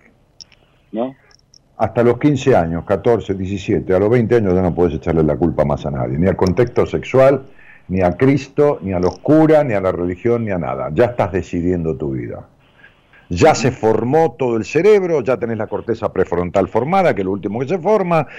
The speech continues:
Speaker 2: que tarda entre veinte, veintiuno, na-, veintiuno, veintidós años en formarse. Ya pasó la etapa de la, de la, de cierta, de adolecer, de cierta capacidad de expresar,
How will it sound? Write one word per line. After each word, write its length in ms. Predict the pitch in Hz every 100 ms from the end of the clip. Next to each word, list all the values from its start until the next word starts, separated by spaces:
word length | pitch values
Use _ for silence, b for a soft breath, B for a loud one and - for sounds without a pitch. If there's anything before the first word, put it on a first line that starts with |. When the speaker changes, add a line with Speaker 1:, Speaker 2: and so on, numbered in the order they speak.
| B
Speaker 2:
que 120 | -
tarda 220 | 101 95 98
entre 220 | 95 101
veinte, 340 | 131 127 98
veintiuno, 520 | 90 87 101 101 101
na-, 160 | 101 104
veintiuno, 500 | 82 92 87 104 101
veintidós 360 | 95 85 98 107
años 240 | 98 95
en 100 | 101
formarse. 560 | 98 156 190 170 135 - - B B B B B
Ya 340 | 104 123 196 -
pasó 640 | 151 - - 220 208 123
la 160 | 104 104
etapa 480 | 95 147 143 127
de 120 | 104 101
la, 180 | 90 - _
de 140 | 92
la, 180 | 92 80
de 160 | - 95
cierta, 600 | - 135 131 - 104 - _ _ _
de 160 | - 107
adolecer, 1040 | 98 110 107 104 107 _ - - 196 135
de 140 | 101 95
cierta 420 | - 113 - 95
capacidad 540 | 101 - 92 104 107
de 80 | 117
expresar, 560 | 131 180 170 208 214